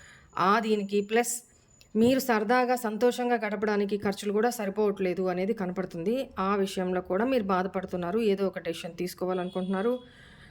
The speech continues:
And ఇక్కడ ఇంకోటి ఏంటంటే, maybe మీరు కూడా ఏదన్నా, ఆ, ఫైనాన్షియల్‌గా, ఆ, హార్డ్ వర్క్ చేసి బిజినెస్, జాబ్‌కో వెళ్ళి ఎంతో కొంత సంపాదించాలి అనుకుంటున్నారు, కానీ,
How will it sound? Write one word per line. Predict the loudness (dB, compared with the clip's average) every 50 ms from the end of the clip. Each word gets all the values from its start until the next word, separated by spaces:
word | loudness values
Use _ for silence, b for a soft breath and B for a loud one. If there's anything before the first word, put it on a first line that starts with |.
| B B B B 2 4 4 4
And | 4 2
ఇక్కడ | 0 0 2 4
ఇంకోటి | 4 4 4 4 4 4 4
ఏంటంటే, | 2 2 0 2 2 2 2 2 0 -4 -8 -16 -20 -20 -20 -20 -20 -20 -18 -6 0
maybe | 4 4 6 6 6 4 4 4
మీరు | 4 2 2 2 0
కూడా | 2 2 4 4 6
ఏదన్నా, | 6 6 4 4 4 4 4 4 4 2 0 -2 -2 0
ఆ, | 0 0 0 0 0 2
ఫైనాన్షియల్‌గా, | 2 4 4 2 2 0 0 0 0 2 2 2 2 2 2 0 -2 -6 B B B B B B B B -12 -6
ఆ, | -4 -2 0 0 0 0 0 -2 -2 -4 -4 -4 -6 -8 -10 -14 -18 -20 -20 -20 -20 -20 -20 -20 -20 -20 -20 -20 -20 -20 -20 -20 -20 -20 -20 -20 -20 -20 -20 -20 -20 -20 -20 -20 -20 -20 -20 -20 -20 -20 -20 -18 -16 -16 -14 -12
హార్డ్ | -2 2 4 4 4 4
వర్క్ | 2 0 2 2 2
చేసి | 4 4 2 2
బిజినెస్, | 2 4 4 4 2 0 0 0 0 2 2 2 2
జాబ్‌కో | 2 2 2 2 0 0 0 2
వెళ్ళి | 2 4 4 4 4 4 4 4 4 2 -2 B B B B B B -2
ఎంతో | 0 0 2 2 2
కొంత | 2 2 0 2 2 0 0 0 0 -2 -6 -10 -6
సంపాదించాలి | -4 -2 0 2 2 2 2 0 0 -2 -2 0 2 2 2
అనుకుంటున్నారు, | 2 0 0 0 0 0 0 -2 -2 -4 -2
కానీ, | 0 2 2 2 2 2 0 0 0 -2 -4